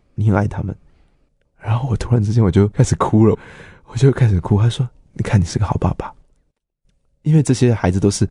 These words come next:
家庭很破碎或是很贫穷的，然后我们就在那边，啊，打球，玩得很开心。他说：“你是个好爸爸，你很爱他们。”然后旁边人看到我在哭，他们就想：“哇，哥，你怎么了？你怎么了？发生什么事情？”然后我说：“没事，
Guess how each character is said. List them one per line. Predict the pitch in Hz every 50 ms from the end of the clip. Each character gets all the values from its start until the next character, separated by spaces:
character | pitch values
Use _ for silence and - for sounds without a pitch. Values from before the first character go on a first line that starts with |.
| _ _
家 | - 117 110 107
庭 | 107 98
很 | 90 85
破 | - - - - 107 98
碎 | 90 - - 110 104 98
或 | 92
是 | 95 - 113
很 | 101 80
贫 | - - 95 - 95
穷 | - - - - - - -
的， | - - - _
然 | - - 110
后 | 113 113 104
我 | - 90 92
们 | 87 87 87 87 87
就 | - 110
在 | - 107
那 | 101 101
边， | 95 101 98 95 98 98 95
啊， | - - - - - - -
打 | - 104 101 98
球， | - - 107 110
玩 | 120 139
得 | 160 160
很 | 117
开 | - 117 107
心。 | 101 110
他 | 107 - 131 131
说 | - 156
：“你 | 127
是 | 92 - -
个 | - -
好 | - -
爸 | - 110 110
爸， | - - -
你 | - 104 107
很 | 92
爱 | 101 104
他 | 98 - -
们。” | 95 95 - - _ _ _ _ _ _ _ _ _ _ _ _ _ _ _ _ _
然 | - 101
后 | 113 127 131 - - - - - -
旁 | - 127 123
边 | 143 139
人 |
看 | 127 143 143
到 | 139
我 | 113 107
在 | - 107
哭， | - - 135
他 | 135 147
们 | 147 147
就 | 139
想 | 113 101 - - - _ _ _ _ _ _ _ _ -
：“哇， | 151 147
哥， | - 156 151
你 | 147 135
怎 | - 107
么 | 98 98 101
了？ | 104 - - _ _ _ _ - -
你 | 156
怎 | - 131
么 | 120 117
了？ | 113 101 - - - - - - - - _ _ _ _
发 | - - 202
生 | 208
什 | - - 120
么 | 120
事 | - - 185
情？” | - - 135 113 120 113 _ _
然 | - 107 120
后 | 139 131 - - _ _ _ _ _ _ _ _ _ - -
我 | 110
说 | 107 - 143 143 151 165
：“没 | - - 113
事， | 113 - - 143 120